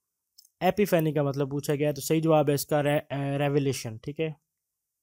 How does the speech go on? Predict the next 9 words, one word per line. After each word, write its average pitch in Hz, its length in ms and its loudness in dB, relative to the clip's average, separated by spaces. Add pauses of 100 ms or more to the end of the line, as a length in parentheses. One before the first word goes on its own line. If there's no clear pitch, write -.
(1200)
रेवलेशन 180 480 2
का 190 80 2
मतलब 185 320 2
है 185 80 0
कोई 165 220 0
चीज़ 170 220 -2
जो 160 180 0
पहले 175 260 2
ही 175 300 2